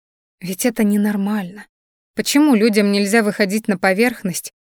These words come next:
если они того желают? Да, речь идет не о жизни, но о выживании, которое само собой подразумевает ограничения. Но лишать людей возможности видеть небо в условиях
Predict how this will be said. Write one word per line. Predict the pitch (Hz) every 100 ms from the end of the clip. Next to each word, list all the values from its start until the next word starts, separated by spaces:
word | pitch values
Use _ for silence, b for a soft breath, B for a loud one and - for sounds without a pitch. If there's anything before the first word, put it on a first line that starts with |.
| _
если | - 208 220 233
они | 233 233
того | 226 220 226
желают? | 202 233 214 180 180 - - _ _ _ _ _ -
Да, | 214 247 214 190
речь | 226 -
идет | 233 214 233
не | 220 208
о | 202
жизни, | 185 226 233 180 160 _ _ _
но | 226 226 226
о |
выживании, | 214 208 214 254 247 175 165
которое | - - 247
само | 220 240 233 254
собой | 233 208 262
подразумевает | 226 190 202 196 214 233 214 202
ограничения. | 185 214 214 - - 190 156 156 208 _ _ _ _ _ _ -
Но | 202
лишать | 202 - 247 226
людей | 202 190 202 233
возможности | 190 185 202 220 208 190 -
видеть | 208 196 196 190
небо | 202 202 233 185
в | 165
условиях | 170 - 214 240 196 180